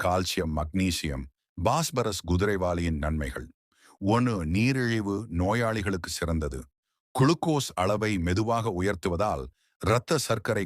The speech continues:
கட்டுப்பாட்டில் இருக்கும். இரண்டு, உடல் எடையை குறைக்கும். நார்ச்சத்து அதிகமாக உள்ளதால் வயிறு நிறைவாக இருக்கும். அதிக உணவு விருப்பம் குறையும். மூணு, இதய ஆரோக்கியம்.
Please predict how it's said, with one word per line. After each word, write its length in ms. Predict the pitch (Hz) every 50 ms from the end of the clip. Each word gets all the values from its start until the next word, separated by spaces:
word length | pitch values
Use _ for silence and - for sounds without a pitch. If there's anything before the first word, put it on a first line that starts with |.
| 87 -
கட்டுப்பாட்டில் 560 | 90 82 - 90 - 90 82 80 - 80 76
இருக்கும். 300 | 73 78 69 69 64 - - _ _ _ _ _ _ _ _ -
இரண்டு, 340 | 110 110 113 107 95 82 71 69 71 _ _ _ - - - - 98
உடல் 240 | 104 123 139 147 131 117
எடையை 280 | 101 110 107 107 104 85 -
குறைக்கும். 400 | - 90 90 87 - - 87 87 90 95 - _ _ _ _ - 76 80
நார்ச்சத்து 500 | 85 90 104 120 123 - - 131 - - 120 90
அதிகமாக 500 | 85 92 101 104 110 110 104 104 98 107 101 92
உள்ளதால் 400 | 90 87 85 80 82 80 80 80 82 - _ _ _ _ -
வயிறு 420 | 76 73 87 90 104 113 117 117 104 95
நிறைவாக 380 | 87 90 95 95 92 87 85 90 87
இருக்கும். 300 | 78 76 78 - 69 67 - - _ _ _ _ _ - -
அதிக 320 | 90 101 107 131 135 120 135 117 107
உணவு 200 | 107 107 107 110 107 92 95
விருப்பம் 400 | 101 107 95 - 95 95 98 98 95 -
குறையும். 380 | - 90 85 78 67 58 62 67 - _ _ _ _ -
மூணு, 340 | - 85 87 85 80 73 69 65 - - _ _ _ _ _ -
இதய 260 | 92 90 90 104 110 107 92 87 90
ஆரோக்கியம். 460 | 92 92 90 82 80 - 71 67